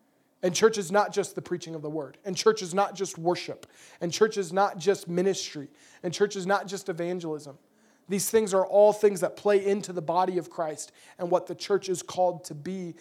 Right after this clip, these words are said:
and what it's called to look like. And we can't afford to neglect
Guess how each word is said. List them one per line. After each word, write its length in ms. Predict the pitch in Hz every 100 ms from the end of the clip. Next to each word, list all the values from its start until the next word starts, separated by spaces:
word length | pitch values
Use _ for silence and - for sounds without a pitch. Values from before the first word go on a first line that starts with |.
| - -
and 80 | 180
what 120 | 170
it's 120 | -
called 300 | - 180 175
to 80 | 165
look 240 | 165 170
like. 300 | 165 151 - _ _ _ _ -
And 180 | 175 170
we 120 | 180
can't 640 | - - 208 226 226 - -
afford 560 | 185 160 - 202 202 196
to 100 | 175
neglect 540 | 175 165 175 170 -